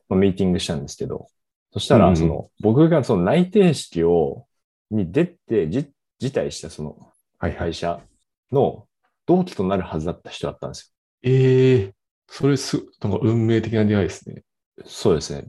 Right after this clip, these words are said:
Speaker 1: うん、びっくりしちゃいましたね。
Speaker 2: え、じゃあ本当は何年か前に同期として働く予定だった人と、
Speaker 1: はい。
Speaker 2: 働くようになったってことですか？
Speaker 1: あ、そうです、そうです。そうです。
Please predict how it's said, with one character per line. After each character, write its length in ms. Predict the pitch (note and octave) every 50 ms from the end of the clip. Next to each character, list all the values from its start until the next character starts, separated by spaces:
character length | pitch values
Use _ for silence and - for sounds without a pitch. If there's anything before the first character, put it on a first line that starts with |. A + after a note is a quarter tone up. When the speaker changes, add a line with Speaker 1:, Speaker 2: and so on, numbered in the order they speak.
| - - -
Speaker 1:
う 40 | E2
ん、 200 | D2+ D2+ D#2 -
び 80 | G#2
っ 80 | G#2 -
く 140 | - - B2
り 60 | F#2
し 80 | -
ち 80 | - E2
ゃ 40 | D2+
い 20 |
ま 80 | D2 D2
し 80 | -
た 80 | - -
ね。 120 | - - _ _ _ _ _ _ _ _
Speaker 2:
え、 140 | - E3 F3
じ 140 | E3+ - -
ゃ 60 | B2+
あ 80 | A2 F#2+
本 280 | - - C#3 C#3+ D#3+ F3 -
当 160 | - E3 D#3+
は 380 | D#3 D#3 D3 D3+ - - - _ _ _ _ _ _ _ _ _ _ _ _ _ _
何 240 | - A#2+ C3 C3 B2+
年 180 | A#2 A2 G2+ G2+
か 100 | G2+ G2
前 240 | F#2 G#2 G#2+ G#2+ G#2+
に 160 | G2+ F#2+ F2+
同 220 | - G#2+ G#2 G#2
期 100 | G#2 -
と 140 | - - -
し 120 | - - - _ _
て 80 | - F#2+
働 320 | F#2 F#2 - G2 F#2 F#2
く 80 | - G2+
予 80 | F#2+
定 100 | F2+ -
だ 80 | G2+ G2
っ 60 | G2 -
た 100 | G2 F2
人 160 | - - G2
と、 420 | - - G2+ G2 - - - - _ _ _ _ _
Speaker 1:
は 160 | _ G#2 G#2
い。 180 | D2 B1+ - - _ _ _ _ _ _ _ _ _
Speaker 2:
働 200 | - B2+ C3 C3
く 60 | B2+
よ 120 | B2 A#2+ G#2
う 100 | F#2 - _ _ _ _ _ _ _ -
に 80 | E2
な 120 | D2+ E2 E2+
っ 120 | - - _ _
た 100 | - E2
っ 40 | -
て 60 | - _ _ _ _
こ 80 | -
と 60 | -
で 40 | -
す 80 | - -
か？ 120 | - _ _ _ _ - - -
Speaker 1:
あ、 40 | -
そ 120 | - A#2
う 20 | G2
で 20 |
す、 80 | F2+ -
そ 60 | -
う 20 | C#2+
で 40 | -
す。 280 | - - - - _ _
そ 140 | - - G#2+
う 40 | F#2+
で 60 | -
す。 240 | - - - -